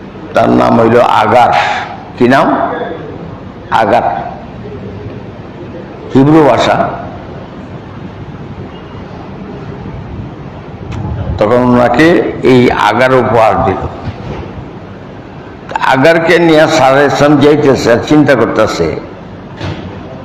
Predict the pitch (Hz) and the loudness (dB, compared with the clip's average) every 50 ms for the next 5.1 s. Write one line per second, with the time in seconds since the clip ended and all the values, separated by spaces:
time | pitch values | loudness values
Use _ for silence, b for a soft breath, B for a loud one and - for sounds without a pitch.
0 | - - - - - - - - 127 143 170 180 180 - 180 170 165 160 147 143 | -16 -16 -16 -16 -16 -4 0 2 4 4 6 4 4 6 6 4 6 6 4 4
1 | 135 - - - 139 135 131 131 120 117 123 117 110 - - 110 104 - - 123 | 4 4 2 4 4 4 4 4 4 4 2 2 2 2 0 -2 -2 0 0 2
2 | 123 123 117 - - 113 110 104 98 110 104 98 98 98 107 92 90 90 92 90 | 2 4 2 2 2 2 2 2 2 2 2 2 0 2 2 2 2 2 2 0
3 | 87 - - - - - - - - - - - - - - - - - - - | -2 -4 -6 -10 -10 -12 -14 -16 -16 -16 -16 -14 -14 -14 -14 -14 -16 -16 -16 -16
4 | - - - - - - - - - - 120 131 120 120 120 123 120 120 98 - | -16 -16 -16 -16 -16 -16 -16 -6 0 2 4 4 4 4 4 4 4 4 2 0
5 | - | -2